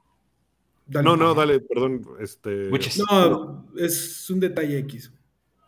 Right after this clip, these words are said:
Speaker 2: O sea, también un, una cosa que pasó en la semana relativo a Kobe Bryant es que Vanessa Bryant, su esposa,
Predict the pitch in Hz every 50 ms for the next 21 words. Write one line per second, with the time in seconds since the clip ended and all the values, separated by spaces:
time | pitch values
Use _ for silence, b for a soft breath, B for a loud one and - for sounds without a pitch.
0 | _ _ _ _ _ _ _ _ - - _ _ _ _ 139 165 147 - - 160
1 | 135 170 170 165 139 - - 151 165 175 180 190 196 196 185 170 170 170 170 175
2 | 170 151 160 147 143 - 120 110 143 139 139 131 117 120 127 127 131 127 113 101
3 | 104 104 101 98 - 123 120 123 117 104 95 - 110 104 110 110 117 131 127 123
4 | 113 104 107 120 117 117 104 98 - - - 117 107 104 101 - _ _ _ _
5 | _ _ _ _ _ _ _ _ 113 101 110 107 113 123 123 123 135 127 139 147
6 | 151 143 131 117 120 123 123 - - - 117 110 107 107 107 107 107 107 107 107
7 | 107 - - 151 127 - - 113 110 131 160 160